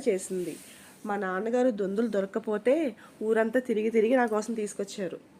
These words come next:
సరే, మనం రెసిపీలోకి వెళ్ళిపోదాం. దీనికోసం ఫస్ట్ రొయ్యలు, చింత చిగురు కోసం ఫస్ట్ మనం ఇలా ఉల్లిపాయల్ని కొంచెం ఆయిల్ వేసుకుని ఫ్రై చేసుకోవాలి. దాంట్లోనే బాగా క్లీన్ చేసుకున్న రొయ్యల్ని కూడా ఫ్రై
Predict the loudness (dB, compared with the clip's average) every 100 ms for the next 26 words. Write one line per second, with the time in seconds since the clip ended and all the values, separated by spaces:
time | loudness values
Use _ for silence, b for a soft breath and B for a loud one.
0 | -20 -20 -20 -20 -20 B B B B -2
1 | 4 4 6 4 2 2 2 2 2 0
2 | 0 -2 -2 -8 -20 -20 B B B B
3 | 4 4 6 4 4 2 0 0 0 6
4 | 6 8 6 4 2 2 0 0 0 0
5 | 0 -2 -2 -2 -2 -2 -2 0 0 -2
6 | -6 B B B 4 6 6 0 0 2
7 | 4 4 2 0 2 0 2 2 4 4
8 | 2 0 0 2 2 4 0 -2 -2 -2
9 | -2 -6 -12 B B B B -2 4 4
10 | 6 4 6 4 2 2 2 4 2 2
11 | 2 4 4 4 2 0 -2 0 0 -2
12 | -6 -18 B B B 4 6 8 10 8
13 | 8 6 6 2 2